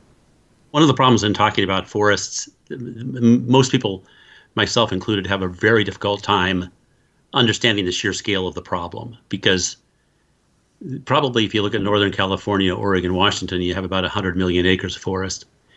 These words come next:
And this year, one million of those acres in Oregon burned up.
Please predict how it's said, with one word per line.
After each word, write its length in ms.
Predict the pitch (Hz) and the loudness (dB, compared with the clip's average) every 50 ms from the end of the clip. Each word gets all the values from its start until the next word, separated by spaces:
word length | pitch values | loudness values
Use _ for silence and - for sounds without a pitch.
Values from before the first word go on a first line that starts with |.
| _ _ _ - _ _ _ _ _ - | _ _ _ -20 _ _ _ _ _ 0
And 180 | 104 92 95 | 2 4 4
this 220 | 98 120 120 - 113 | 4 4 2 2 2
year, 160 | 104 98 92 | 2 2 2
one 240 | 87 95 101 101 98 | 0 0 0 0 0
million 240 | 95 95 92 87 87 | 0 0 0 -2 -2
of 60 | 87 | -2
those 200 | 92 87 87 - | -4 -4 -2 -2
acres 320 | 92 90 - 92 87 - | -2 -2 -2 -4 -2 0
in 140 | 107 90 87 | 0 0 0
Oregon 480 | - 113 107 110 104 98 85 87 82 80 | 2 2 4 4 4 4 2 0 -2 -2
burned 240 | 90 87 85 82 | -2 -2 -2 -2
up. 340 | 87 85 82 - - - - | -2 -4 -4 -6 -8 -14 -18